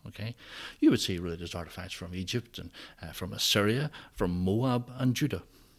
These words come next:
So the true and living God was reduced to just one among many. Now, when you walk onto a campus of any university in Ireland today,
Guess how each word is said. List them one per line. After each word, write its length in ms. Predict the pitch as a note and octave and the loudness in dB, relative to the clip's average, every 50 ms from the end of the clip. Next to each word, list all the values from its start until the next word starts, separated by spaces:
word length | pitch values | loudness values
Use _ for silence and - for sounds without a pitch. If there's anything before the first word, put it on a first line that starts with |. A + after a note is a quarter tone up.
| - - - _ _ _ - - - | -20 -20 -20 _ _ _ -20 -14 -4
So 160 | - - C#3 | 2 2 4
the 100 | B2 A#2+ | 4 2
true 220 | - - F3 E3 | 2 6 6 6
and 120 | D#3+ C#3+ B2+ | 8 8 6
living 240 | B2+ A#2 A#2+ A2+ F#2+ | 6 6 6 4 4
God 260 | G#2+ G#2+ G#2+ A2 A2 | 4 4 4 4 2
was 180 | G#2+ F#2+ - | 0 -2 -4
reduced 300 | G#2+ G#2+ G#2+ G#2 - - - | -4 -2 -2 -2 -2 -2 -4
to 60 | G2 | -2
just 320 | G2 - A2 - - - | 0 0 0 0 0 0
one 220 | G2 F#2+ G2+ G#2+ G#2+ | 2 2 4 4 4
among 280 | G#2 F#2+ G2 G2 G2+ | 4 4 4 4 2
many. 300 | G#2 A2 C3 B2 G#2+ G2 - - - - _ - - - _ _ _ _ _ _ _ _ _ _ _ - _ _ _ _ _ _ - - - - - - | 2 2 0 -2 -4 -6 -10 -18 -20 -20 _ -20 -20 -20 _ _ _ _ _ _ _ _ _ _ _ -20 _ _ _ _ _ _ -20 -16 -10 -8 -4 0
Now, 120 | A2+ G#2 | 0 2
when 180 | G#2+ E3 F#3+ G#3 | 4 6 6 6
you 100 | G#3 G3 | 6 6
walk 260 | E3 D3 C#3+ - - | 4 4 2 2 4
onto 200 | C3+ B2 A2 G2+ | 4 4 4 4
a 60 | G2 | 2
campus 440 | - - - G#2 F2+ - G2+ G2+ - | 0 2 2 2 2 2 -2 -2 -2
of 100 | A2 G2 | 0 0
any 160 | A2 C#3 E3 | 2 2 4
university 460 | D#3+ D3 C#3 B2+ B2+ B2 A2+ - - G#2+ | 4 4 4 4 2 2 0 2 2 2
in 60 | F#2+ | 2
Ireland 300 | F2+ F2+ F#2 F#2 F#2 - | 2 2 0 0 -2 -4
today, 320 | - G#2 F2 F2 F2+ - | -6 -6 -6 -8 -8 -10